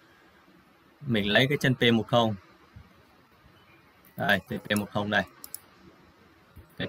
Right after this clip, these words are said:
pin này đúng không? Bằng không, đúng không? Bằng, bằng không. Tức là nếu mà nó bằng không thì chắc chắn là đã, đã nhấn rồi. <clears throat>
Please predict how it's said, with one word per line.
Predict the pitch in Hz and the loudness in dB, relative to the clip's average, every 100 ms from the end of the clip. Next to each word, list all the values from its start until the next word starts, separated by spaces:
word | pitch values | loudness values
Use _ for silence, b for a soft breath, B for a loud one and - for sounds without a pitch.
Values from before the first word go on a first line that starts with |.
| - | 2
pin | 131 | 4
này | 120 101 | 6 4
đúng | 101 120 | 4 4
không? | 117 - - - - b b b b - | 2 0 -20 -20 -20 b b b b -6
Bằng | 123 120 104 | 2 4 4
không, | 98 139 131 - - | 6 8 8 4 -2
đúng | 123 | 2
không? | 113 | 4
Bằng, | 104 101 | 4 2
bằng | 101 | 0
không. | - 117 - - - - | 4 4 2 -8 -20 -2
Tức | 139 | 4
là | 127 | 6
nếu | 113 139 | 6 6
mà | 175 135 | 8 6
nó | 117 139 | 6 4
bằng | 131 117 - | 2 0 -2
không | 131 131 | 2 4
thì | 113 - | 2 0
chắc | 175 | 0
chắn | 151 175 | 4 6
là | 175 | 6
đã, | 123 - 131 160 165 B B B | 4 2 0 0 0 B B B
đã | - | 0
nhấn | 120 139 202 | 6 8 8
rồi. | 170 - _ - - - - | 8 4 _ -20 -20 -20 -20
<clears throat> | - | -10